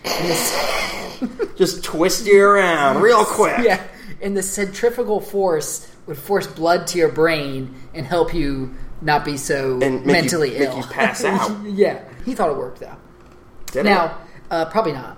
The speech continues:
Speaker 2: Okay.
Speaker 1: No, no. Now, he did have, uh, one that did work, and, and he's a pioneer of what's called occupational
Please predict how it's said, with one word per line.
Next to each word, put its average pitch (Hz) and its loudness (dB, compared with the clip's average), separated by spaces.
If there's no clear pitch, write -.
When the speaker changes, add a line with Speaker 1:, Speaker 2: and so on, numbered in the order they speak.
Speaker 2:
Okay. 196 0
Speaker 1:
No, 165 0
no. 170 -4
Now, 202 6
he 214 2
did 294 0
have, 285 2
uh, 202 4
one 190 2
that 156 0
did 240 2
work, 156 4
and, 160 -6
and 160 -6
he's 190 -2
a 170 0
pioneer 196 0
of 156 0
what's 165 0
called 165 -4
occupational 180 -2